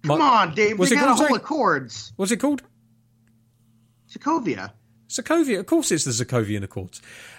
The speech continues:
Speaker 2: But, you know, you, you look at the fact, like, Sokovia was a walk in the park in comparison. And that's an entire fucking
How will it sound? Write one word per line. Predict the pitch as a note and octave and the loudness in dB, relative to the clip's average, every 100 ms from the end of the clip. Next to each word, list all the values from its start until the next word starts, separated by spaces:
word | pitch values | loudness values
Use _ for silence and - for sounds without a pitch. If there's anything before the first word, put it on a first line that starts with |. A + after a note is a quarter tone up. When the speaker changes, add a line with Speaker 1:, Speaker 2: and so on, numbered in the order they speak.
| - | -6
Speaker 2:
But, | F#3+ | -2
you | B3 | 2
know, | A#3 | 2
you, | D#3+ F#3 | 2 2
you | E3+ | 4
look | A#3 A3 | 4 2
at | |
the | G3 | 0
fact, | G3+ - | -2 -2
like, | F3 E3 | -2 0
Sokovia | D3+ E3 A3+ B3+ C#3 | 0 2 2 4 2
was | B2+ B2+ | 2 0
a | |
walk | C#3+ C#3 | -2 -2
in | C#3 | -2
the | A#2 | -2
park | F3 A2+ - | -2 -2 -6
in | G2+ | -8
comparison. | A2+ C#3 A#2 - A2+ _ _ _ _ _ _ | -6 -4 -4 -6 -14 _ _ _ _ _ _
And | D3+ F3 | -2 0
that's | - | 0
an | E3+ | 0
entire | D#3+ D3 - F3+ D#3+ C#3+ | 0 -2 -6 -2 0 0
fucking | - D3+ C#3 C3 A2+ | -2 -6 -4 -4 -4